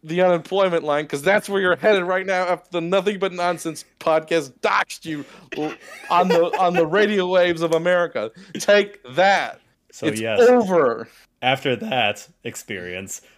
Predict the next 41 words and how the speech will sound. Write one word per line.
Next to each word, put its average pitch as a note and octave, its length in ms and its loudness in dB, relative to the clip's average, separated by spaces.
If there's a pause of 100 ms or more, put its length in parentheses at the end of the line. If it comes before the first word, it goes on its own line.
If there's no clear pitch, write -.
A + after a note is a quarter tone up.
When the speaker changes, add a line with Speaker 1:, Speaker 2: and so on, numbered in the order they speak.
Speaker 2:
I A#2+ 140 2
am, B2+ 300 -2
I C3+ 120 0
have C#3+ 140 0
been, D3 240 0
I've C#3 180 2
been D3+ 140 -2
even C#3+ 280 -2
more B2+ 300 0
cautious G#2+ 500 -4
about G#2 440 -6
figuring G#2 360 -6
out, G2 360 -6 (680)
about C3 300 -2
saying A#2 280 -2
yes G#2+ 360 -10
and G#2 180 -10
committing G#2 300 -8
to G#2 120 -10
a F#2+ 60 -10
restaurant F#2+ 440 -8
without F#2+ 260 -10
experimenting F#2 760 -16
and F2+ 100 -20
figuring F#2 360 -16
things F#2 300 -20
out F2+ 200 -16
first, F#2 320 -20
or G#2 80 -18
doing A2 260 -8
research, G2+ 420 -14
I G2+ 40 -18
should - 200 -20
say. - 120 -20
Not B2+ 140 -8
experimenting. - 580 -14
That's - 180 -18
a - 20 -20
terrible - 360 -12
idea. - 240 -16 (800)
But, A2+ 260 -4